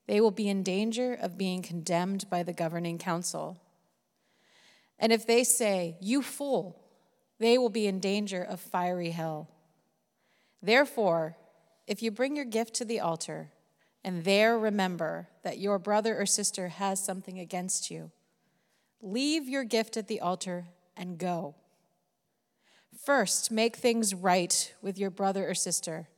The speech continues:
and then come back and offer your gift.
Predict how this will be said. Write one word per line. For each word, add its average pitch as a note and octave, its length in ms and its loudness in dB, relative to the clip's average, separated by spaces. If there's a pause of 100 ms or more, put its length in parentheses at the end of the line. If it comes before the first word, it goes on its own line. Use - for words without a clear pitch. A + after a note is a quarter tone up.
(340)
and F3+ 240 -4
then E3 520 0
come F3+ 160 -2
back E3 400 2
and G3 120 -6
offer F#3+ 360 0
your E3 160 -4
gift. D#3+ 480 -12